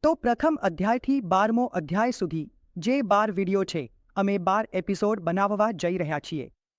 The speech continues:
હું દરેકને વિનંતી કરું છું કે જેમને પણ પી એમ એસ આપવું છે,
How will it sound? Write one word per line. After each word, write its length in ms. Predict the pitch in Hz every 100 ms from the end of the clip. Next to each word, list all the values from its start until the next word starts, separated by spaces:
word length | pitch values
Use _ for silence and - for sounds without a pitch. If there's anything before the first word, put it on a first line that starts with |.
| _ _ _ -
હું 180 | 294 294
દરેકને 460 | 214 240 277 269 254
વિનંતી 480 | 196 214 262 285
કરું 280 | 269 180 214
છું 200 | - 214
કે 160 | 208 202
જેમને 440 | 156 190 202 202
પણ 220 | - 226
પી 220 | 240 226 254
એમ 160 | 254
એસ 180 | 254 - -
આપવું 360 | 180 196 220
છે, 260 | - 151